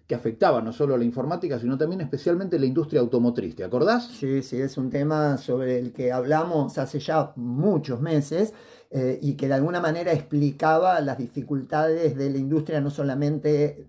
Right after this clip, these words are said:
Speaker 2: fronteras adentro, sino a escala mundial. Alemania estaba padeciendo este problema.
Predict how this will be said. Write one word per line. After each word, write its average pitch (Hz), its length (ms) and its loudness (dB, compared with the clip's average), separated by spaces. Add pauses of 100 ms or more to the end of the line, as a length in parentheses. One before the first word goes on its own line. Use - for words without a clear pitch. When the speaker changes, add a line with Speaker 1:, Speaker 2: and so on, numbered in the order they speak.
Speaker 2:
fronteras 143 640 -4
adentro, 147 500 2
sino 151 320 -2
a 123 60 0
escala 139 220 -2
mundial. 139 360 2
Alemania 151 420 0
estaba 131 240 -2
padeciendo 123 540 -4
este 117 160 -8
problema. 117 440 -4